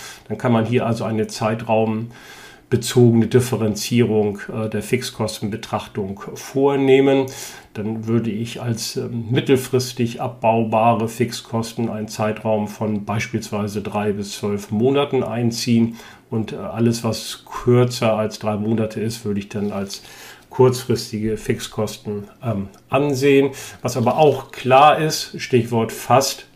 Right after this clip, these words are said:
jede Kostenart ist variabel. Es gibt eben auch eine Reihe von Kostenarten, die, äh, nicht abbaufähig, ähm, sind. Und das wäre dann die Restgruppe, die man auch unter einer zeitlichen Betrachtung nicht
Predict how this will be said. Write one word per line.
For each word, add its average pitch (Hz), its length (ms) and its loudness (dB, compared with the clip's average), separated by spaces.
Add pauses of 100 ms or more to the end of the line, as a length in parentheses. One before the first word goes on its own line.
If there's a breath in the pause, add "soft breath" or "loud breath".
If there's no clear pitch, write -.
jede 135 300 0
Kostenart 127 800 -4
ist 131 180 -6
variabel. 117 540 0
Es 113 120 -8
gibt - 220 -14
eben 110 260 0
auch 117 220 -4
eine 107 300 -2
Reihe 107 280 0
von 107 440 -4 (560 loud breath)
Kostenarten, 113 1200 -2
die, 107 420 -2
äh, 107 220 0 (140)
nicht 143 400 0
abbaufähig, 131 920 2
ähm, 117 300 -4
sind. 117 360 4
Und 104 140 -6
das - 220 -8
wäre 107 220 0
dann 104 280 -2
die 101 300 -2 (400 loud breath)
Restgruppe, 113 880 0 (100)
die 113 100 -10
man 110 200 -2
auch 107 200 -2
unter 104 220 -4
einer 101 220 -6
zeitlichen 107 800 -2
Betrachtung 104 720 -6
nicht 117 380 0